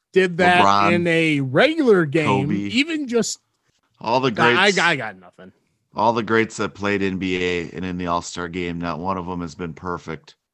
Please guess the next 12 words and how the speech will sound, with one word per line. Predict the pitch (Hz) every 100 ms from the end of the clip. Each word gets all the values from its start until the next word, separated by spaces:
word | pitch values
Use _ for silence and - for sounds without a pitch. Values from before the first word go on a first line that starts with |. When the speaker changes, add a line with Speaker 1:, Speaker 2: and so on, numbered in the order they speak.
| _ _ _ _ _
Speaker 2:
when | 87
shooting | 85 95 92 90
at | 82
least | 90 -
ten | 90 85
shots, | - 165 85 80 76 - - _ _ _ _ _ _ _ _ _ _ _ _ _ _ _ -
except | 104 - 90
for | - 87
Giannis. | 78 50 50 - - - _ _ _ _ _ -
I | 95
thank | 95 92 82
you. | 87 76 67